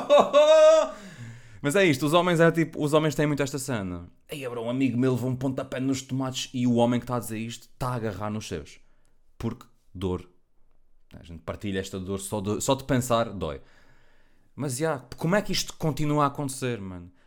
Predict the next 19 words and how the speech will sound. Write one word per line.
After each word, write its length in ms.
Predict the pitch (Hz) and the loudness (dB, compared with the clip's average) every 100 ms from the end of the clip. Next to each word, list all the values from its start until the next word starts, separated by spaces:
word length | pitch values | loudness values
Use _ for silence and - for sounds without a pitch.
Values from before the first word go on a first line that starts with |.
| _ _ _ _ _ _ - | _ _ _ _ _ _ -20
E, 120 | - _ _ _ _ _ 160 | -20 _ _ _ _ _ -4
e 40 | |
uma 160 | 208 180 | 0 0
cobra 380 | - 180 170 143 | 2 4 4 2
de 80 | |
nove 340 | 147 147 147 131 | 2 4 4 4
metros, 640 | 131 104 - - - - _ _ 123 | 0 -2 -6 -20 -20 -20 _ _ -10
né? 300 | 135 101 - _ _ _ _ | -8 -8 -12 _ _ _ _
Imaginem, 720 | - 143 127 113 120 98 87 | -10 -6 -4 -4 -4 -6 -8
a 60 | 113 | -10
cobra 480 | - - 147 131 120 | -10 -4 -2 0 -2
tá 220 | - 143 | -4 -6
a 40 | |
sair 300 | 135 139 139 | -6 -6 -6
pela 220 | 135 123 123 | -4 -6 -6
sanita 640 | 123 110 117 127 131 127 | -6 -6 -6 -8 -10 -10
e 160 | 123 113 | -6 -6
vê 640 | 92 90 127 120 90 - _ _ _ _ _ _ _ _ _ _ 131 | -8 -10 -6 -6 -8 -14 _ _ _ _ _ _ _ _ _ _ -6
um, 240 | 123 | -6